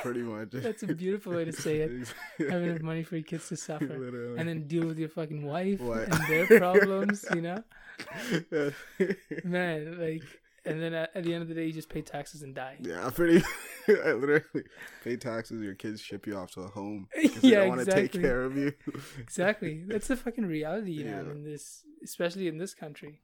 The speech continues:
Speaker 1: Yeah, that's true. Yeah,
Speaker 2: Wha-,
Speaker 1: that's so
Speaker 2: how
Speaker 1: true.
Speaker 2: is it in, like, Nigerian culture? Do, like, the
Speaker 1: It
Speaker 2: kids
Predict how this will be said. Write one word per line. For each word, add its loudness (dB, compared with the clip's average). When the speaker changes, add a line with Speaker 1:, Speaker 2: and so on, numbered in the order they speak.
Speaker 1:
Yeah, -12
that's -16
true. -16
Yeah, -12
Speaker 2:
Wha-, -4
Speaker 1:
that's -2
so -12
Speaker 2:
how -2
Speaker 1:
true. 2
Speaker 2:
is -4
it -2
in, -8
like, -8
Nigerian -8
culture? -12
Do, -10
like, -10
the -12
Speaker 1:
It -4
Speaker 2:
kids -6